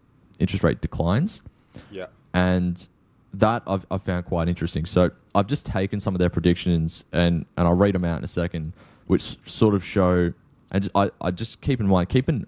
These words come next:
Speaker 1: eye on the difference of when they believe the declines will, will happen. So C B A believes, um, a peak of four point one percent, which is where we're at, and then dropping to three point one percent by the end of twenty twenty-four.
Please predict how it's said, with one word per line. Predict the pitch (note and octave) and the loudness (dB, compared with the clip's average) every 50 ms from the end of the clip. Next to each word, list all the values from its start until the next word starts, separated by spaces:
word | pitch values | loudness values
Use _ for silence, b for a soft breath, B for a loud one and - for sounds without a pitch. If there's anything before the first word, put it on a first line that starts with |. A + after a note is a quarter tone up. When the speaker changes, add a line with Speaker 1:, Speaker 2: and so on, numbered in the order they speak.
| - | -2
Speaker 1:
eye | - F#2+ G2+ | 0 2 4
on | G2+ F#2+ | 4 2
the | F#2 F2 | 2 0
difference | - - - F#2 - - G2+ F#2+ - - | -2 0 0 0 2 0 -2 -2 -2 -4
of | F2 E2 E2 | -6 -4 -2
when | F2 F2+ F2 F2 F2+ F2 E2 D#2+ - b b b b b b | 0 2 2 2 2 2 0 -2 -6 b b b b b b
they | - F#2 F2+ | 2 2 2
believe | D#2 F#2 E2 E2 E2+ E2+ E2+ E2+ D#2+ - - | 2 0 0 0 0 0 0 -2 -4 -6 -8
the | - E2 E2 D#2 | -4 -4 -2 -2
declines | - - - - - E2+ E2 D#2+ E2 E2+ - | -2 -4 -4 0 2 2 2 2 0 0 -2
will, | E2 D#2 D2+ - | -4 -6 -6 -6
will | - D2+ - | -8 -8 -6
happen. | - - E2 - A#1+ B1 | -4 -4 -4 -4 -6 -4
So | - - F#2 - - _ B B B B B B B | 0 2 2 2 0 _ B B B B B B B
C | B - C3 C3 C3 | B 2 2 4 4
B | A#2 A#2+ | 4 2
A | A2+ A2 A2 | 2 2 2
believes, | G#2+ F2+ G#2 G#2 G2 G2 G2 G2 F#2+ - - - - _ _ _ _ _ - | 2 2 2 2 4 4 4 2 0 -2 -6 -12 -16 _ _ _ _ _ -4
um, | - E2+ E2+ E2+ E2+ - | 0 2 2 2 2 2
a | - - | 0 2
peak | - - G#2+ G2+ - - | 2 2 2 2 2 0
of | G2 F2 F2 | -2 -2 -2
four | - - - - - G2+ F2+ | -8 -20 -12 -6 -4 -2 0
point | - G2+ D2+ | 0 0 2
one | F2+ F#2 | 2 0
percent, | - - - A#2 D#3 E3+ - - | 0 0 -2 -2 -2 -2 -4 -6
which | - - - - | -6 -6 -6 -4
is | - | -2
where | F2 F2+ E2 | 0 2 2
we're | D#2+ E2+ G2 | 4 4 4
at, | A#2 B2+ - - _ _ B B B B B B | 4 2 0 -4 _ _ B B B B B B
and | B G2+ G2+ | B 0 0
then | G2+ | 0
dropping | F#2+ - G#2 G2+ F#2+ - - G2+ F#2 | 0 2 2 2 2 2 0 0 0
to | - - | -2 -4
three | - - - F2+ G2+ A2+ A2+ | -6 -4 -2 0 0 0 2
point | - A2 F#2+ - | 2 0 0 0
one | F2+ F2 F2 E2 | 0 0 -2 -2
percent | - - - - E2 F2 - - | -2 -6 -4 -2 -2 -2 0 2
by | F#2 F2 | 2 2
the | E2+ F2 - - | 2 0 -2 0
end | F2 F#2 F#2+ F#2+ | 2 2 2 2
of | F2+ - | 0 0
twenty | - - F#2 F2+ F2 | 0 2 2 2 2
twenty-four. | E2+ - F2 E2+ D2+ - - - D#2 E2 D2+ A#1+ - | 2 2 0 0 0 -2 -2 -2 0 0 0 -2 -4